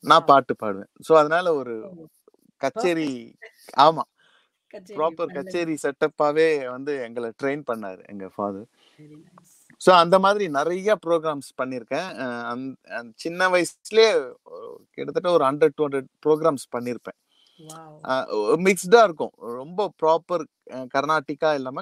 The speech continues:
Speaker 1: கர்நாடிக் கீர்த்தனைகள் சிலது பாடுவேன். அதுக்கப்புறம் அவங்க சொல்லி கொடுத்த அந்த சின்ன சின்ன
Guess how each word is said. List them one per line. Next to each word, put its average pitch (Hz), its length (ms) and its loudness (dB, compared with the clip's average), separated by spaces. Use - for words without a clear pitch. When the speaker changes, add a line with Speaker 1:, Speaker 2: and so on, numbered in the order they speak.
Speaker 1:
கர்நாடிக் 143 880 -4
கீர்த்தனைகள் 185 520 0
சிலது 143 280 -2
பாடுவேன். 147 260 0
அதுக்கப்புறம் 151 540 -4
அவங்க 139 260 -6
சொல்லி 147 260 -12
கொடுத்த 123 500 -10
அந்த 110 240 -20
சின்ன 143 220 -12
சின்ன 120 200 -14